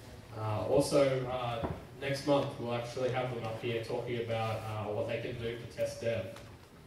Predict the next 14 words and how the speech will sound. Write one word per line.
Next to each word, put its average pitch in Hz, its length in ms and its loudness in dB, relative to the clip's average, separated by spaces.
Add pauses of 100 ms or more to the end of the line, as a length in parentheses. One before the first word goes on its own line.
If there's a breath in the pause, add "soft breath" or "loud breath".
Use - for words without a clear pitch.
(840)
Uh, 135 240 -2
and - 80 0
then 170 160 2
just 156 220 -2
quickly 151 360 4
Coffee 127 280 0
Cloud, 117 380 -2
which, 113 220 -6
uh, 117 160 0
we 120 60 -2
were - 80 -8
talking - 240 -4
about 113 200 -4
earlier, 113 320 0